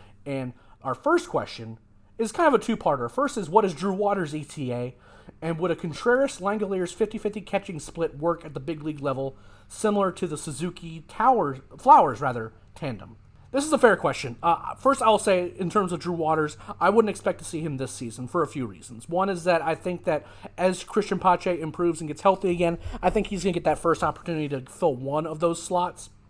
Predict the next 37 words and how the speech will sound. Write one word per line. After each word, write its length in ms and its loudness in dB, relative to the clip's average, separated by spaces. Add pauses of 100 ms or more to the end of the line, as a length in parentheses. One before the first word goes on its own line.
(240)
And 200 -2
once 280 0
you 100 2
have, 300 2 (120)
once 320 0
you 80 0
have 140 4
that 120 4
outfield 380 0
spot 280 -2
set, 380 0 (340)
I 60 0
don't 160 4
think 120 -6
they're 100 -4
necessarily 320 4
gonna 120 -2
use 220 -4
another 400 -2
forty-man 480 -2
spot 400 -2 (340)
to 80 -4
bring 220 -2
up 180 -6
Drew 160 -6
Waters, 460 2 (280)
especially 360 0
since, 280 -6
you 60 -6
know, 100 0
there 120 0
are 40 0
still 200 -2
some 160 -6
issues 260 -4
with 120 -2
his 180 -6